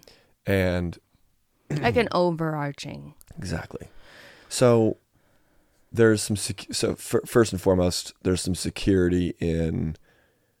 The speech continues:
Speaker 1: buying organic in the sense that, you know, there's some regulation
Speaker 2: Mm-hmm.
Speaker 1: that you can trust
Speaker 2: And
Speaker 1: in
Speaker 2: we're
Speaker 1: some
Speaker 2: talk-
Speaker 1: capacity.
Speaker 2: And we're talking about grocery store U S D A
Speaker 1: U S D A
Speaker 2: organic
Speaker 1: organic, right? Yeah.
Speaker 2: label.
Speaker 1: Exactly.
Speaker 2: That's specific.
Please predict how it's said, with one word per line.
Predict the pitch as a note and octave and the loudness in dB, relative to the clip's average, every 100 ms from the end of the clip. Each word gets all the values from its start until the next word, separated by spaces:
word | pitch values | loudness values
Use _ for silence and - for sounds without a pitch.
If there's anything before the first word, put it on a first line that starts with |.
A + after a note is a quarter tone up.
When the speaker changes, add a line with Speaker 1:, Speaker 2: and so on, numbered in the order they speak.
| _ _ _ _ _ _ _ _ _ | _ _ _ _ _ _ _ _ _
Speaker 1:
buying | F2 F2 F2+ | 2 4 2
organic | E2 D#2+ E2+ E2 | 0 0 -2 -2
in | F2 | -2
the | F2 | -4
sense | - F2 D#2+ | -4 -4 -4
that, | - E2 - | -4 -4 -4
you | F#2+ F#2 | -4 -2
know, | F2+ F2 E2+ | 0 0 0
there's | E2 D#2+ | 0 -4
some | - D#2+ | -4 -4
regulation | D#2 D2 A1+ D2 - D#2 | -4 -6 -8 -8 -8 -8
Speaker 2:
Mm-hmm. | - F#3 D#3 D#3 | -6 -8 -8 -2
Speaker 1:
that | F2+ - | -2 0
you | E2+ E2+ D2+ _ - | -2 -4 -8 _ -6
can | E2 D2+ - _ | -4 -4 -10 _
trust | - - - - - _ | -14 -10 -10 -12 -18 _
Speaker 2:
And | C4+ | 0
Speaker 1:
in | |
Speaker 2:
we're | D4 | 2
Speaker 1:
some | - | 0
Speaker 2:
talk- | C#4+ | -2
Speaker 1:
capacity. | - - - - - _ _ - | -4 -8 -10 -14 -16 _ _ -2
Speaker 2:
And | C#4 | 0
we're | C#4+ | 0
talking | C4+ A#3+ | -2 -4
about | G#3+ E3+ - | -6 -6 -6
grocery | F3 F3+ F3+ F#3 E3 | -4 -4 -6 -8 -8
store | - - D#3+ D#3 D3+ D3+ E3+ _ _ _ _ _ | -8 -10 -6 -4 -4 -6 -10 _ _ _ _ _
U | E3 D#3+ F#2+ | -8 -2 0
S | E2+ | 0
D | - F2 | 0 0
A | E2 | 2
Speaker 1:
U | |
S | |
D | E2 | 0
A | |
Speaker 2:
organic | D#2+ D#2+ D#2 - D#2 D#2 | -2 -2 -4 -4 -6 -8
Speaker 1:
organic, | |
right? | - D#2+ - | -8 -8 -8
Yeah. | - - | -10 -10
Speaker 2:
label. | D#3 C#3 - - | -10 -12 -12 -12
Speaker 1:
Exactly. | G3 - - - D#3+ | -12 -10 -14 -14 -10
Speaker 2:
That's | E3+ - | -10 -10
specific. | - F#3+ - - - - | -14 -14 -12 -16 -16 -18